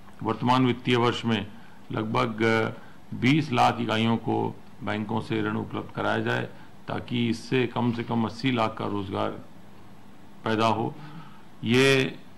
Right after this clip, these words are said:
प्रयास जारी है और अब तक जो विद्य-, विद्यमान इकाइयां हैं, चार लाख सैंतीस हजार, उनको भी ग्यारह हजार एक सौ करोड़ के ऋण वितरण हुए हैं।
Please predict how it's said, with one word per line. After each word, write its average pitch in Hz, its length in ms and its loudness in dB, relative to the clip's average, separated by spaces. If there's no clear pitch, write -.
प्रयास 117 340 6
जारी 113 320 6
है 143 120 6
और 135 200 6
अब 127 120 6
तक - 480 2
जो 123 360 4
विद्य-, 110 360 2
विद्यमान 120 560 4
इकाइयां 123 420 4
हैं, 127 100 2
चार 110 160 4
लाख 120 160 4
सैंतीस 110 380 -2
हजार, 117 200 2
उनको 107 320 0
भी 120 380 4
ग्यारह 107 260 2
हजार 113 280 4
एक 107 100 0
सौ 120 120 -2
करोड़ 110 260 0
के 107 160 0
ऋण 107 80 0
वितरण 107 300 0
हुए 117 180 2
हैं। 131 340 0